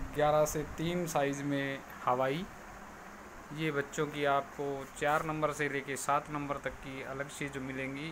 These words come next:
ये आपको दाने में मिलेंगी। ये gents में छः से नौ,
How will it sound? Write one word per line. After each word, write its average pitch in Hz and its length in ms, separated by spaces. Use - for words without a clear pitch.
ये 139 360
आपको - 240
दाने 139 300
में 147 120
मिलेंगी। 143 500
ये 151 140
gents 147 480
में 147 240
छः 139 420
से 139 160
नौ, 147 240